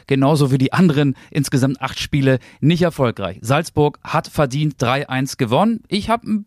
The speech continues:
bisschen bei der Pressekonferenz nach dem Spiel mich gewundert, dass er seine Mannschaft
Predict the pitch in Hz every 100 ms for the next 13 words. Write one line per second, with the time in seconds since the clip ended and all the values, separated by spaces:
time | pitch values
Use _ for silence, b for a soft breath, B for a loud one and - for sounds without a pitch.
0 | _ 269 277 269 247 226 - 214 196 -
1 | 202 202 185 170 170 147 160 165 151 -
2 | 151 143 B B B B B - 151 -
3 | 113 143 180 175 170 - - 131 - 131
4 | 131 117 131 139 123 139 165 165 -